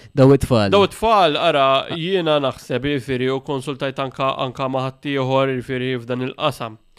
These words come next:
Speaker 2: Li missieru Antonello, li ta', ta', da-, bħala dota daw iż-żewġ tfal, li t-tifel tiegħu li ħa jiżżewweġ li, lill-ibnu biex tifel. Bażikament, probabbilment li kellu l-ommu,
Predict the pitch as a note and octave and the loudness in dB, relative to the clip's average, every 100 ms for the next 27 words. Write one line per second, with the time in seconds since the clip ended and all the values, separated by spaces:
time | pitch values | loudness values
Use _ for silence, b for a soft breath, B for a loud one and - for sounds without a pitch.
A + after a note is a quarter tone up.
0 | b b b C#3+ D3+ D3 D3 D#3+ D3+ - | b b b -6 -2 -2 -2 -2 -6 -6
1 | G#3 F#3 C3+ C3+ C#3 C3 C3+ E3 D#3+ C3 | -4 -2 0 0 -2 -2 -4 -2 -2 0
2 | B2 C#3 - C3+ C3+ - - D3+ C#3+ C#3 | -2 -4 -8 -4 -4 -8 -6 -2 -2 -6
3 | B2+ C3 - - _ - D3 D#3 C3 C3 | -6 -6 -8 -18 _ -6 -4 -2 0 -2
4 | A#2+ C3 B2+ B2 B2 B2+ C3+ C3 A#2 D#3 | -2 -2 0 -2 -2 -4 -4 -6 -6 -8
5 | - - - A#2 B2 - - _ _ _ | -8 -10 -6 -4 -4 -10 -20 _ _ _
6 | _ _ _ _ _ _ _ _ - D#3 | _ _ _ _ _ _ _ _ -6 -4
7 | - F3 B2 C#3+ C#3 A#2+ C#3+ D3+ C#3 D3+ | -2 -2 -2 -4 0 2 2 2 0 0
8 | D3 D3+ C#3 D3+ B2 A#2+ C#3+ C#3 D3 D#3 | -2 -2 -2 -2 -2 -2 -6 -4 -2 -4
9 | - B2+ B2+ A#2 C3+ C3 - - D3+ D3+ | -6 -8 -6 -6 -8 -12 -16 -12 -12 -14
10 | _ _ _ _ _ - _ _ _ _ | _ _ _ _ _ -20 _ _ _ _
11 | _ F#3+ F3 F3+ F3+ G#3 G#3+ D#3 - - | _ -6 -6 -2 0 0 0 -2 -6 -20
12 | - _ E3+ E3 D#3 E3 F#3+ A3 D#3+ D#3+ | -20 _ -2 2 2 0 0 -2 -2 -6
13 | D3+ C#3+ C#3 D3+ G3+ F#3 | -4 -2 0 0 0 -2